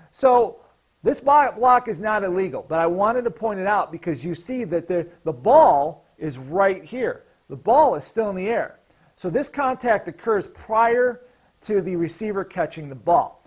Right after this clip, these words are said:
I'm gonna go to Bill on this one. Bill, let's just hypothetically say that block was like a block below the waist or something, or it was a, you know, the guy just tackled them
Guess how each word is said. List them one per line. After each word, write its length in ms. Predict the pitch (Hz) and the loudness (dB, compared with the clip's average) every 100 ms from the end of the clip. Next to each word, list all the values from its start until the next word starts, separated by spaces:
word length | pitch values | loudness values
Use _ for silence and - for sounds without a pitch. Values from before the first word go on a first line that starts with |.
| _ _ - | _ _ -10
I'm 120 | 202 | -8
gonna 100 | 254 | 4
go 140 | 240 | 4
to 40 | 202 | 4
Bill 360 | 127 214 254 | 2 2 2
on 120 | 185 143 | 0 -2
this 220 | 127 - | -12 -12
one. 220 | 131 110 _ _ _ _ _ 151 | -14 -14 _ _ _ _ _ 4
Bill, 420 | 277 240 139 - - | 6 6 2 -8 -2
let's 320 | 226 302 - | 0 0 -2
just 220 | 294 277 | -6 -6
hypothetically 920 | 254 247 247 - 226 220 208 - 170 | 0 0 0 -2 2 2 0 -4 -4
say 500 | 160 - 202 165 143 - _ _ | -4 -4 0 0 0 -10 _ _
that 360 | 131 175 190 156 | -2 0 0 -2
block 360 | 175 175 170 | 2 2 2
was 160 | 165 156 | -2 -8
like 120 | 156 | -8
a 40 | 147 | -6
block 340 | 160 160 160 | 0 0 0
below 180 | 156 156 | -4 -2
the 100 | 139 | -2
waist 380 | 139 139 135 131 | -4 -6 -10 -16
or 60 | |
something, 380 | - 120 113 127 | -16 -18 -16 -2
or 220 | 160 170 | 4 4
it 80 | 170 | 4
was 180 | 160 143 | -4 -4
a, 160 | 135 147 | -6 -6
you 80 | 151 | -10
know, 160 | 131 | -8
the 60 | 131 | -4
guy 180 | 156 151 | -2 -2
just 400 | 135 _ - - | -4 _ -20 -4
tackled 440 | 196 160 151 151 | 0 0 0 -6
them 300 | 147 147 143 | -6 -6 -10